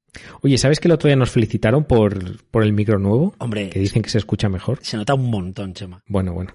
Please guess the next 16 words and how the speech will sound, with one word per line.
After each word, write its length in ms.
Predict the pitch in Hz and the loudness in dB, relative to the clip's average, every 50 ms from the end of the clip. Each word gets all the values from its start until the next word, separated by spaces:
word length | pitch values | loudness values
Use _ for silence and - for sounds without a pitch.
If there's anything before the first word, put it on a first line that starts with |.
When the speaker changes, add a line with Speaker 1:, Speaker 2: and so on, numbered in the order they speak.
| _ - | _ -4
Speaker 2:
Di 160 | 127 156 156 | 0 2 2
hola, 180 | 127 101 98 104 | 2 2 2 2
di 140 | 113 127 | 2 2
hola 120 | 151 180 175 | 2 2 2
con 120 | 175 165 | 0 0
esa 160 | 160 - 165 | 0 2 2
voz, 200 | 143 139 147 - | 2 0 0 -2
cuando 380 | - _ - - 131 120 117 104 | -4 _ -6 -4 -4 -2 -2 -2
pones 220 | - 135 156 156 | -2 -2 -2 0
voz 160 | 147 165 - - | 0 -2 -2 -2
profunda. 500 | - 165 - - 104 95 95 92 87 - _ _ _ | -4 -6 -6 -6 -8 -8 -8 -10 -12 -16 _ _ _
Speaker 1:
Pero 200 | - 107 101 92 | -4 -2 -2 0
ponle 180 | - 107 110 120 | 2 2 2 4
un 140 | 120 113 113 | 2 2 2
reverb, 280 | 110 101 92 90 87 | 0 0 0 -2 -4
¿vale? 300 | 95 104 131 156 180 - | -2 -2 0 -2 -2 -6